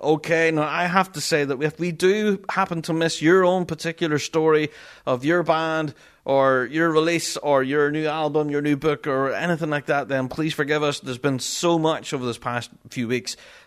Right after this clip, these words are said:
that we no doubt will miss something, okay? <laughs> So, yeah, please do send us in your angry emails, of course, big rab show at gmail dot com, or if you're so inclined, you can send us in your weekly drones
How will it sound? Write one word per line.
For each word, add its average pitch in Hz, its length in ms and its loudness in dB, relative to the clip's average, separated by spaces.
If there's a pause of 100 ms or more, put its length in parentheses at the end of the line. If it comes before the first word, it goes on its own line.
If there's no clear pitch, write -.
that 110 340 -2
we 123 200 -6
no 127 220 2
doubt 120 260 0
will 117 140 -2
miss 117 220 -6
something, 120 480 -4 (160)
okay? 123 380 -2 (500)
<laughs> - 320 -6 (920)
So, 185 460 2 (160)
yeah, 185 220 0
please 196 400 2
do 214 180 0
send 190 240 2
us 180 140 2
in 170 120 -2
your 156 200 2
angry 185 380 2
emails, 269 480 0
of 220 120 -10
course, 247 320 4
big 202 300 4
rab 196 240 4
show 190 180 2
at 175 60 0
gmail 180 360 0
dot 156 220 4
com, 165 400 2
or 233 420 4
if 208 140 0
you're 185 80 4
so 175 220 2
inclined, 156 340 0
you 143 60 -6
can 143 120 -6
send 147 200 -2
us 131 100 -4
in 135 100 -4
your 123 120 0
weekly 120 260 -4
drones 151 540 4